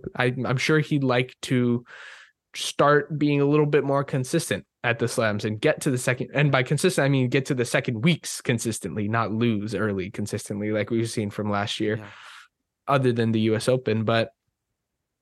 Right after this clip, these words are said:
Speaker 1: no,
Speaker 2: Another,
Speaker 1: the
Speaker 2: another player that I wanted to mention was, you know, good old Benny Schultz. Uh, Ben Shelton also through the third round. Um, what really made the mark for me was that w-, it was a pretty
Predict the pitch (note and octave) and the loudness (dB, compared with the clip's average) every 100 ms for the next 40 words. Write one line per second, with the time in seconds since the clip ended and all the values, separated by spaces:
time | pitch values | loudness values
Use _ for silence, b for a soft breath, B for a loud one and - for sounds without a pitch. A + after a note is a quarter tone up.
0 | _ _ _ _ - D#3+ F3 E3+ E3 D#3 | _ _ _ _ 0 4 6 8 6 6
1 | D#3+ E3 F3 - E3 E3 D3+ C#3 C#3 C#3 | 4 4 2 2 2 4 2 2 2 2
2 | C#3+ C3+ C#3+ C#3 C3 A#2+ A#2+ B2 C3 D3+ | 0 -2 -2 -2 -4 -6 -2 -2 0 2
3 | C3 A#2+ - - C3 A2 G#2+ C3 B2 A#2 | 2 2 -2 -2 0 0 0 2 2 2
4 | A#2 A#2+ B2 A2+ - - - A2 G#2+ A#2 | 0 0 -2 -2 -6 -6 0 2 2 2
5 | B2 - B2 B2+ B2+ C3+ C3+ A#2 B2+ C3+ | 2 2 2 4 2 0 0 0 0 0
6 | C3+ - C3+ B2+ B2 B2+ B2+ B2 B2 B2+ | 0 0 2 0 0 0 2 2 2 0
7 | A#2+ B B B A#2+ B2 A#2 A2 - D3 | -4 B B B 0 2 0 -2 -2 0
8 | E3 D3+ D#3+ E3 D#3+ D3+ C#3+ C#3 C3+ A#2 | 2 4 4 4 4 4 2 2 0 0
9 | B2 - C3+ A#2 C3 C3+ A#2 A2 A#2 G#2+ | -2 -4 -4 0 0 0 0 0 0 0
10 | G#2 A2 - B2 A#2 A2 - A#2+ - D#3 | -2 -6 -2 -2 -2 -4 -4 -4 0 2
11 | G#3+ G#3 B2+ | 4 4 2